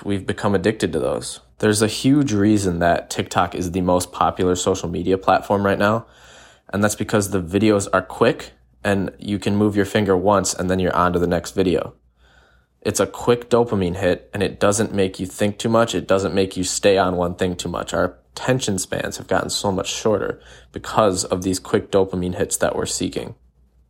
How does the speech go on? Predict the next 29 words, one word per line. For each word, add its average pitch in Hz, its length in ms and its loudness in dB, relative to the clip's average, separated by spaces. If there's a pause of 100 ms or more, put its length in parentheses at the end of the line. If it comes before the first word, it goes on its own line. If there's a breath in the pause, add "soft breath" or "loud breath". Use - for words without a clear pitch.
(1500 loud breath)
Being 135 200 2
bored 117 200 4
sucks, - 600 -2 (400)
but 101 320 2
it 104 120 2
is 101 360 0
necessary 98 920 0 (420 soft breath)
to 110 220 0
unleash 107 520 0
our 95 200 2
creative 90 480 0
minds. 90 540 -2 (760 loud breath)
If - 180 -6
you 135 160 6
are 113 140 4
struggling 120 480 2
with 107 180 -2
being 104 300 0
creative, 101 520 0
try 113 260 0
sitting 120 460 2
and 104 200 0
staring 104 440 2
at 98 120 4
a - 20 4
wall 82 340 2
for - 200 -8
ten 98 280 -2
minutes, - 460 -6